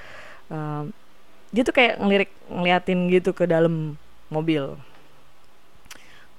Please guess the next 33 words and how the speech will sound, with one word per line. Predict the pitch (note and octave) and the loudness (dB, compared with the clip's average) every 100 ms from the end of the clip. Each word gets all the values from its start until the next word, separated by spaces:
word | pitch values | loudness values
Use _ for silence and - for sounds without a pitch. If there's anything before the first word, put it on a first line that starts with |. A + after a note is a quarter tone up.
| - - | -12 0
Kayak | G3 F#3+ | 2 4
ngeliatin | F#3+ G3 G3+ | 4 2 2
sini | A3 | 0
segitu, | G3+ G#3 A3 | 0 -2 0
terus | A3 | -2
gue | G3 A3+ | 0 0
merhatiin | G#3 F#3 - A#3 F3+ D#3+ | 2 0 -2 -2 -2 -4
nih. | - - - - | -10 -16 -16 -10
"Wah, | F3+ - | -8 -6
nggak | D#3 | -2
beres | D#3+ D#3+ A#2 - | 2 2 0 -6
nih," | - - - | -12 -12 -14
gitu. | - - - - - - - - - | -14 -14 -16 -16 -16 -16 -16 -12 -8
Maksud, | - - - - | -4 -6 -8 -8
maaf | D4+ F3+ G3 | 2 4 4
ya, | E3 D#3+ D3+ - | 0 0 -4 -4
ini | F#3 | -2
cuma | G3 D#3+ | 0 -2
asumsi | D#3 D3 D3 | -2 -4 -2
gue | C#3+ | 2
atau | D3 D3+ | 2 2
gimana, | C#3+ C#3+ D#3 E3+ | -4 -4 -4 -4
tapi | F3 G#3 | -4 -4
terlihat | G#3 F#3 F3+ - - | -4 -2 -2 -4 -10
seperti | - - - G3+ - - - - - - - - - - - - - - - - - - - - - - - - | -8 -6 -4 -6 -6 -16 -16 -16 -16 -16 -16 -16 -16 -16 -16 -16 -16 -16 -16 -16 -16 -16 -16 -16 -18 -16 -16 -16
si | - E3 D#3+ D#3 D#3+ D#3 | -2 2 2 2 0 0
adik | D#3 D#3+ E3+ - | -2 0 0 0
kecil | - E3+ D3 | -2 0 0
ini, | D#3+ - F#3 - - - - | 0 -6 -10 -12 -14 -16 -16
<laughs> | - - - - - | -10 -6 -4 -6 -8
si | - | -6
abang-abang | E3 D#3 D#3 D3 D3+ C#3+ | -2 0 0 -2 -2 -2
ini | D3 C#3+ D3+ | -2 -2 -4